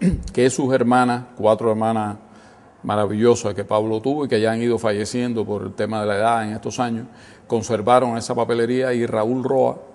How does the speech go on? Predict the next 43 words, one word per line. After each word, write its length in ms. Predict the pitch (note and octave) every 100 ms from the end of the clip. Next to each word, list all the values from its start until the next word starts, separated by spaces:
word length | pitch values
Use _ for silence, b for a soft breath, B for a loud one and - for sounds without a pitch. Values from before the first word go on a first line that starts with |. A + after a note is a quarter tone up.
| - - - - A#2+
quien 200 | G#2 G2+
fue 680 | - A2 A2+ A2+ G#2+ G2+ G#2
canciller 460 | - A2 G#2 A2 A2
de 120 | A2+
la 100 | A2
dignidad 400 | G#2+ G#2+ A2 A2+
de 60 | G#2+
la 100 | G#2+
Revolución 400 | G#2 G#2 A2 G#2+
Cubana 400 | G#2 A2+ A2+ G#2+
durante 640 | G2+ G2 G2+ G2 G2+ G#2
mucho 240 | G#2 A2+ B2
tiempo, 380 | C3+ A#2+ - C3 B B B B -
eh, 180 | A#2 A2
f-, 160 | -
y 80 | C#3+
fue 160 | B2 A2+
compañero 640 | A#2 A2+ A2 A2+ A#2+ A2+
de 280 | G#2+ G#2 G#2
luchas 340 | A#2+ D#3 B2+ G#2+
de 80 |
Pablo 400 | A2 A#2+ A#2+ A2
en, 360 | G#2 G2 G2 G2+
en 80 | G#2
aquella 400 | G#2 A2 A2+ A2+
época, 280 | A2+ B2 A#2
fue 160 | A#2
el 60 | A2
albacea 560 | A2+ G#2 G2 A#2 A2+ G#2+
también 320 | G#2 G#2 G#2
de 80 | G#2
todos 320 | G#2 G#2 G2+
esos 240 | G2+ G#2+
documentos. 420 | G#2 - - - - - -
Con 180 | A#2
esos 220 | C#3 D#3 D3
documentos 460 | C#3+ C3+ C#3 D3
en 60 | B2
el 60 |
año 180 | A#2 B2+
noventa 400 | B2+ A#2+ A#2 A#2
y 60 | A2
seis, 340 | C3 C3 C3+